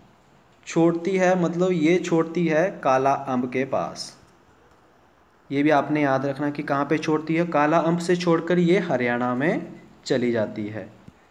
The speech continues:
तो ठीक है, ये भी आपको याद रखना है। उद्गम है बड़ावन कटाशन और ये सिरमौर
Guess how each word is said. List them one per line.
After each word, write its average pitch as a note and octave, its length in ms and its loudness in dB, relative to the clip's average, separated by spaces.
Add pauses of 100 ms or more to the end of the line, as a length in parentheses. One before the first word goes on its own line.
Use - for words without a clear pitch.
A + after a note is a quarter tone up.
(160)
तो C3+ 140 -14
ठीक G#3+ 240 -4
है, F3 460 -2
ये D#3 180 2
भी F#3+ 80 0
आपको D3+ 300 2
याद B2+ 280 2
रखना A2 260 -6
है। F#2+ 160 -8
उद्गम D3 380 0
है G#3 180 0 (120)
बड़ावन C3+ 380 2
कटाशन D#3+ 560 -2 (340)
और D3 100 2
ये G3+ 480 0
सिरमौर F3+ 720 0